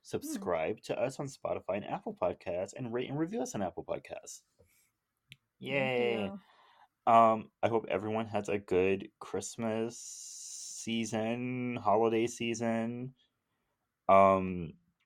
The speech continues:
Speaker 1: happy Hanukkah.
Speaker 2: Are we in
Speaker 1: To
Speaker 2: that
Speaker 1: the
Speaker 2: time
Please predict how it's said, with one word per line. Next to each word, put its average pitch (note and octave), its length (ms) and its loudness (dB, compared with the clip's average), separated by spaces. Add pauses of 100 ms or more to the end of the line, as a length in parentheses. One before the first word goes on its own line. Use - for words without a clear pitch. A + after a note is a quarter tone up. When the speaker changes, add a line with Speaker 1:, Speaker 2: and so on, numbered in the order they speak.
(380)
Speaker 1:
happy B2+ 360 8
Hanukkah. C3+ 840 6 (1300)
Speaker 2:
Are C#4 140 12
we D#4+ 120 8
in F#4+ 60 6
Speaker 1:
To G4+ 60 8
Speaker 2:
that A4 120 8
Speaker 1:
the - 40 -6
Speaker 2:
time F#4+ 120 12